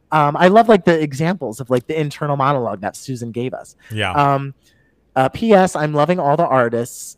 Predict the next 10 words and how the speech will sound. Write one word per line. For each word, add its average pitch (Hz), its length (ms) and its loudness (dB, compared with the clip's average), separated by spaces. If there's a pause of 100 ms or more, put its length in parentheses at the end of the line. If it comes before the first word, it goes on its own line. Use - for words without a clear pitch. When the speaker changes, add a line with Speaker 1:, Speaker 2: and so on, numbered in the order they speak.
(120)
Speaker 1:
and 131 260 -4
movies 135 340 -2
I've 120 200 -2
learned 117 340 -6
about 104 300 -6
because 120 260 -8
of 123 80 -12
you 156 100 -4
both. 156 380 2 (300)
I 127 500 0